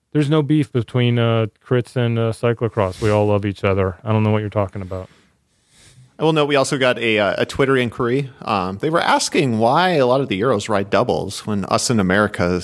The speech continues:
Speaker 2: have been riding a single. And of course, <laughs> if you <laughs> can just come to the green room,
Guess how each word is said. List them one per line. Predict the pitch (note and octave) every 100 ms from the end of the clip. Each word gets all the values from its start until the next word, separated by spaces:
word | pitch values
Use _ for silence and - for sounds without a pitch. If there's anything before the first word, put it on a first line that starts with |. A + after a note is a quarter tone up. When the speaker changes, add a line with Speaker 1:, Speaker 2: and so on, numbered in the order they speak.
| -
Speaker 2:
have | -
been | A2 G2+
riding | G2 G2 G2
a |
single. | F#2 C3+ A#2+ F#2 G#2
And | - D#3
of |
course, | - A3+ F3+ F#3 D#3+ - -
<laughs> | F3 - - -
if | C#3+ C3+
you | B2+ - - -
<laughs> | - - -
can | - C3+
just | C3+
come | - C#3+
to | A#2+
the | A#2
green | A#2 A2+
room, | A#2+ A#2+